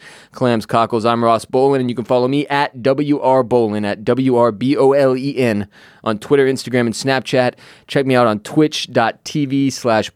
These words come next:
boss rollin. It's Ross Bolin with the B and the R reversed, playing Warzone a lot of nights of the week. And, uh, listen to the Ross Bolin podcast wherever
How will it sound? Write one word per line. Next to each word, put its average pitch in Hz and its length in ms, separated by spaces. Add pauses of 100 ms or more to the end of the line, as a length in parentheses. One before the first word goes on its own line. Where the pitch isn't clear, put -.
boss 123 460
rollin. 147 500
It's 123 160
Ross 107 240
Bolin 107 300
with 98 80
the 90 60
B 113 140
and 107 80
the 104 60
R 131 180
reversed, 131 520
playing 107 320
Warzone 143 480
a - 20
lot 131 220
of 135 60
nights 135 260
of 127 40
the 131 60
week. 135 340 (500)
And, 131 320
uh, 131 140
listen 143 280
to 147 100
the 147 120
Ross 143 300
Bolin 143 400
podcast 107 680
wherever 110 520